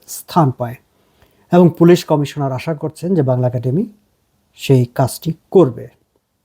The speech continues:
দর্শক, প্রশ্ন উঠতে পারে যে আপনি, মানে, বইমেলায় যেসব বই আসবে, এত বই বাংলা একাডেমির পক্ষে পড়ে সিদ্ধান্ত দেওয়া কি সম্ভব? তাহলে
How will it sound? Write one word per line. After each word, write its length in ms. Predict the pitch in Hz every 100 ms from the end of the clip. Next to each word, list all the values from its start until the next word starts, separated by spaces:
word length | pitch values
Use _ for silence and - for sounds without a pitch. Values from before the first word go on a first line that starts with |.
| _ _ _ _ - - - - _
দর্শক, 200 | 196 214
প্রশ্ন 340 | 220 240 233 214
উঠতে 200 | 151 143
পারে 260 | 131 135
যে 240 | 131 170 180 -
আপনি, 520 | 160 - 175 175 175 _ _ - _ _
মানে, 240 | 175 196 - 240
বইমেলায় 680 | 135 160 165 160 151 156
যেসব 320 | 147 135 165 131
বই 180 | 143
আসবে, 360 | 151 135 156 156 - _ _
এত 240 | - 165 208
বই 460 | 160 135 147 151 - 151
বাংলা 260 | 139 143
একাডেমির 400 | 139 139 139 139 -
পক্ষে 460 | 139 - 147 139 - _ _ _ _ _ _ _ _ _ -
পড়ে 640 | 170 165 147 156 156 - _ _ _ _ _ _ _ _
সিদ্ধান্ত 420 | - 165 131 156
দেওয়া 220 | 165 165 156
কি 100 | 175
সম্ভব? 380 | 175 185 151 - _ _ _ _ _ _ _ _ _ _ _
তাহলে 220 | 160 175